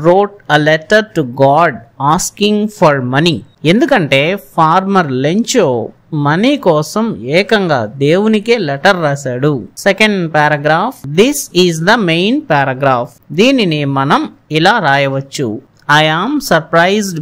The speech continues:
by Lencho's faith in God." దేవుని పైన లెంచోకి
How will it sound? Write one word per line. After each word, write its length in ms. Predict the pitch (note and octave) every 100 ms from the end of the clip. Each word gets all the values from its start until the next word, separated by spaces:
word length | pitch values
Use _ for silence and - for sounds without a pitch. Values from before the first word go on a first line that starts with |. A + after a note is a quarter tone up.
| D3
by 160 | C#3 D3 D3
Lencho's 500 | D3+ G3+ G#3+ A3 A3 - -
faith 320 | F3 G3 F#3+ - D#3+
in 80 | E3 C#3 C3
God." 260 | C3 C#3 A#2 G2+ D#3
దేవుని 340 | G#3 B3 A#3+ A3+
పైన 300 | G#3 G3+ G3+ G3 F3+ E3+ E3
లెంచోకి 680 | F3 G3 G3+ F#3+ F#3+ G3